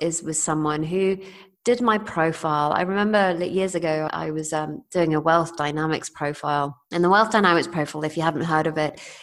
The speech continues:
is something that was created by Roger Hamilton. And this is to basically see where your wealth flow is. So y-, you can be a creator, a star. Uh, you can also be a supporter,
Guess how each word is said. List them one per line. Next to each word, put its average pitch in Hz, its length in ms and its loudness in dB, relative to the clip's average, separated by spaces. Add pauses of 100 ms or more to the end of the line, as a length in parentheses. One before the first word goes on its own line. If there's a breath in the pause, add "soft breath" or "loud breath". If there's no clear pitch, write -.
(140 loud breath)
is 170 380 4
something 196 300 2
that 196 80 0
was 175 120 -4
created 165 320 -2
by 160 140 0
Roger 151 240 -2
Hamilton. 175 680 -2 (440 loud breath)
And 196 200 6
this 220 200 4
is 269 320 2 (100)
to 196 400 2 (100)
basically 214 440 0
see 170 340 2
where 160 160 4
your 151 160 0
wealth 143 320 2
flow 143 240 -8
is. 127 400 -4
So 151 340 2 (420 loud breath)
y-, 165 120 -14 (100)
you 185 200 -4
can 185 220 0
be 156 300 0
a - 80 -8
creator, 151 640 -2
a 143 60 -4
star. 143 680 0 (580 loud breath)
Uh, 139 220 -6
you 151 100 -8
can 156 180 -6
also 147 400 -2
be 143 540 -6 (280 soft breath)
a - 20 -12
supporter, 202 920 4